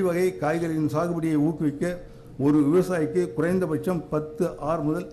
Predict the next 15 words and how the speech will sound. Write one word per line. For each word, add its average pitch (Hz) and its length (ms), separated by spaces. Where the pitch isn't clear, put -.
அதிகபட்சம் 160 520
ரெண்டு 156 180
ஏக்கர் 160 320
பரப்பளவு 156 480
வரை 160 160
நிரந்தர 175 400
பந்தல் 151 280
அமைப்பதற்காக 143 680
ஒரு 147 120
விவசாயிக்கு 160 480
ஏக்கருக்கு 156 480
ரூபாய் 139 280
ஒரு 156 140
லட்சம் 165 380
சாகுபடிக்கு 147 520